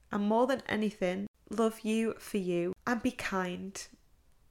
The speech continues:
And be caring. And be lovable to yourself and loving. And treat yourself to what you want to receive back. Little me, I apologise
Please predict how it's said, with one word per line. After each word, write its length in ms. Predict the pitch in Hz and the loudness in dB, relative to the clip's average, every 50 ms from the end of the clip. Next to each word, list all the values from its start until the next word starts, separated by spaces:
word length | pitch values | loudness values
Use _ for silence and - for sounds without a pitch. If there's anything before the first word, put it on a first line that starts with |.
| _ _ _ _ _ _ _ _ _ _ - - _ _ _ _ _ _ - | _ _ _ _ _ _ _ _ _ _ -20 -20 _ _ _ _ _ _ -4
And 200 | 214 226 220 202 | -2 -2 -2 -2
be 80 | 226 - | -4 -6
caring. 840 | - - - 202 202 202 196 190 190 190 190 190 190 196 196 202 - _ _ _ _ - _ _ - - _ _ _ _ - - - - - _ _ _ _ _ _ 226 | -6 -2 2 6 6 8 8 8 6 6 4 2 0 -4 -6 -8 -10 _ _ _ _ -20 _ _ -20 -20 _ _ _ _ -20 -20 -20 -20 -20 _ _ _ _ _ _ 2
And 180 | 240 247 226 | 2 2 4
be 140 | - 269 254 | 4 2 4
lovable 840 | 247 240 226 220 214 214 208 208 - - 202 185 196 190 190 202 202 | 4 4 2 4 2 2 0 0 -4 -6 0 4 6 6 6 6 4
to 180 | 202 - - 196 | 0 -2 0 0
yourself 680 | 190 190 190 - - 175 170 175 180 185 - - - - | 0 0 0 0 0 2 2 2 0 -2 -4 -8 -10 -8
and 220 | 190 196 196 190 185 | -4 -4 -2 -2 -2
loving. 560 | 185 175 - 185 185 190 190 196 196 196 - - - _ _ _ _ _ _ - | -2 -2 -2 -2 -2 -4 -4 -6 -8 -10 -12 -16 -20 _ _ _ _ _ _ -2
And 280 | 190 190 190 196 190 190 | -2 -2 -2 -2 -4 -6
treat 380 | - - - - 214 202 - - | -6 -6 -4 -2 -2 -2 -2 -2
yourself 580 | 196 196 196 196 - - 175 170 170 170 - - | -2 -4 -4 -4 -4 -2 -2 -2 -2 -2 -6 -6
to 120 | - 175 | -4 -4
what 320 | 170 175 165 170 - - | -2 -2 -2 -2 -4 -4
you 160 | 175 175 175 175 | -6 -6 -6 -6
want 340 | - - 180 190 - - - | -6 -8 -10 -10 -12 -12 -10
to 100 | - 180 | -8 -8
receive 580 | 180 185 - - - 175 170 175 170 - - | -6 -6 -6 -6 -4 -4 -4 -4 -6 -8 -6
back. 220 | - 170 165 170 - - _ _ - - | -6 -4 -4 -6 -8 -12 _ _ -10 -6
Little 320 | 220 226 233 - - 208 | -2 0 0 2 2 2
me, 440 | 214 214 214 208 208 214 214 - - - - - _ - | 2 2 2 2 2 2 0 -4 -10 -20 -20 -4 _ 2
I 140 | 233 226 | 4 4
apologise 1300 | 240 247 247 - - - 254 220 214 185 170 - - 180 180 180 185 190 202 233 240 254 254 - - - | 4 4 4 6 6 6 6 6 4 2 0 -2 -4 -2 0 2 2 2 2 0 0 -2 -4 -6 -8 -10